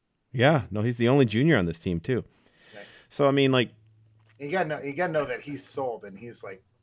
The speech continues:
Speaker 2: completely on board with it too. I know what you're saying about the recruiting bit, but, like, one hundred percent at this point, like, it's gotta be, like,
Speaker 1: Yeah. And
Speaker 2: everybody else left. I mean, what's his, uh, who are the kids that left and went to Michigan?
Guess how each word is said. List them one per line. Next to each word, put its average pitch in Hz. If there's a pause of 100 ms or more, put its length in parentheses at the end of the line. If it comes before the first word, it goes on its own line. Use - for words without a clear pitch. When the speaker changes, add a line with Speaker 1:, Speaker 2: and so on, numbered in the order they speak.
(380)
Speaker 2:
completely 123
on 92
board 107
with 95
it 95
too. 123
I 139
know 143
what 139
you're 123
saying 123
about 107
the 98
recruiting 107
bit, 95
but, 107
like, 104 (600)
one 123
hundred 135
percent 123
at 107
this -
point, 104
like, 104
it's 110
gotta 104
be, 98
like, 92 (480)
Speaker 1:
Yeah. 101 (640)
And 147
Speaker 2:
everybody 139
else 117
left. 107 (400)
I 120
mean, 113
what's 131
his, 113
uh, 123 (240)
who 135
are 131
the 123
kids 139
that 113
left 127
and 123
went 120
to 110
Michigan? 135